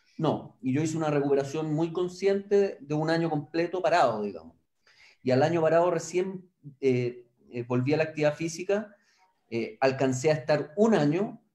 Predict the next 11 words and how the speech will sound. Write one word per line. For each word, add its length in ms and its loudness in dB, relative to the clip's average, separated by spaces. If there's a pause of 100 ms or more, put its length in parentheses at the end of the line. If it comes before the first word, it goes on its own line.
(200)
y 140 -2
me 120 2
volví 600 2
a 320 -2
cortar 340 -2
el 240 -4
ligamento 480 -2
de 80 0
la 80 4
otra 260 4
rodilla 560 2